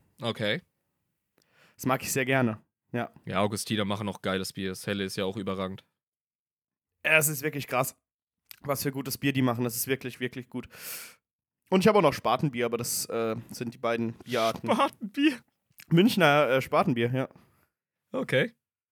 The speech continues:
Speaker 1: Das musst du dir für eine beston-, bestimmte Spotlight-Folge auf-, äh, aufheben.
Speaker 2: Ja, nee, ich hab ja, äh, wie gesagt, das Export von Augustiner und das Spatenbier habe ich hier beides.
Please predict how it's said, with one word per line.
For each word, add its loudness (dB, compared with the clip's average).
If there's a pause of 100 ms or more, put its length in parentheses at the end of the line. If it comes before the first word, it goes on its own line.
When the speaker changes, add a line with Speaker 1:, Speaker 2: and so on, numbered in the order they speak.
(200)
Speaker 1:
Das -2
musst 2
du 2
dir 2
für 0
eine 4
beston-, 0
bestimmte -2
Spotlight-Folge 0
auf-, -4
äh, -4
aufheben. -8 (680)
Speaker 2:
Ja, 8
nee, 6
ich -4
hab -6
ja, 2
äh, 0
wie -2
gesagt, -2
das -6
Export -2
von 0
Augustiner -2
und -4
das -8
Spatenbier -4
habe -6
ich -14
hier -4
beides. -4